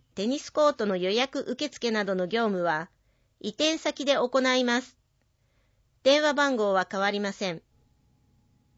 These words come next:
期間、一月上旬から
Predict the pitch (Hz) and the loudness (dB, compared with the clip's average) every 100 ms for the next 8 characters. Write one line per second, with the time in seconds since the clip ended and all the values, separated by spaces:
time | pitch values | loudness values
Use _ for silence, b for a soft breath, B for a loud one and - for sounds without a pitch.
0 | _ - - 277 202 - _ _ _ _ | _ -12 2 4 4 -2 _ _ _ _
1 | _ - 220 311 330 320 262 269 277 262 | _ -14 -10 -4 0 0 0 4 4 4
2 | 269 254 254 233 226 | 0 0 0 2 0